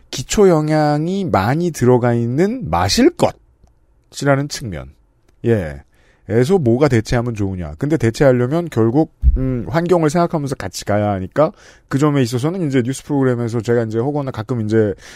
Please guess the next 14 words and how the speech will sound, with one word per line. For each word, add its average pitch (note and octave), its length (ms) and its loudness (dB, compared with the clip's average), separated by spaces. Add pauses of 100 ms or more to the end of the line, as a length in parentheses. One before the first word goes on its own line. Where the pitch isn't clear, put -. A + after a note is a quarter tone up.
인터뷰들하고 B2 540 2
떠들던, G#2 500 -4 (420)
어, A#2 640 -4
정말로 F#3 680 0
안전하게, C3+ 1160 0
여기서 C#3 240 0
안전이라는 A#2+ 560 0
건 B2 160 0
인류의 E3 400 2
안전 G2+ 280 -2
말고 E2 460 -4 (240)
원자력 D3+ 500 0
노동자들이 C#3 680 0
안전하게 B2+ 840 0